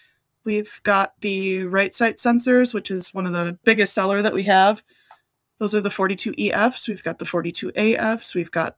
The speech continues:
the true color sensor. We've got the color mark sensors, laser measurement sensors, and some pressure switches. And we also have some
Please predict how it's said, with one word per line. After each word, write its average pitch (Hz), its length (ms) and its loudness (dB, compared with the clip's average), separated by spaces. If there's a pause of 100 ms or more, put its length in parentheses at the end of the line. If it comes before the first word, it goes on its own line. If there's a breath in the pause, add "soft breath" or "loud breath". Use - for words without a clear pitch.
(120)
the 165 240 -2 (220)
true 254 220 0
color 240 320 2
sensor. 240 580 2 (800)
We've 202 140 -4
got 165 180 -2
the 180 80 -4
color 170 280 0
mark 190 260 2
sensors, 254 720 4 (720 soft breath)
laser 240 320 6
measurement 240 400 6
sensors, 226 880 0
and 196 180 -6
some 190 180 -8
pressure 190 360 -8
switches. 220 640 -6 (100)
And 196 140 -4
we 196 140 -8
also 208 320 0
have 208 280 -4
some 185 580 -2